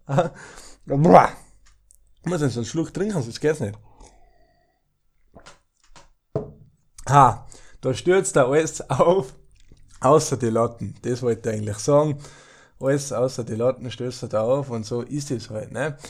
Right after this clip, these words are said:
Apropos trinken, was für eine Überleitung wieder. Ich hab jetzt da zwar auch Wasser getrunken, aber jetzt glaubt's mir nicht, was ich die Woche erreicht hab. Ich hab Paulaner Spezi.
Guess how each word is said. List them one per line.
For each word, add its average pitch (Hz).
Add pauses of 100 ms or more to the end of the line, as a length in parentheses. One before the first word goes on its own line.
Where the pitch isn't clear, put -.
(180)
Apropos 156
trinken, 208 (420)
was 175
für 175
eine 147
Überleitung 131
wieder. 156
Ich 139
hab 160
jetzt 131
da 131
zwar 120
auch 117
Wasser 143
getrunken, 143 (340)
aber 131
jetzt 127
glaubt's 151
mir 135
nicht, 143
was 117
ich 165 (560)
die 151
Woche 156
erreicht 131
hab. 202 (1300)
Ich 131
hab 143
Paulaner 117
Spezi. 117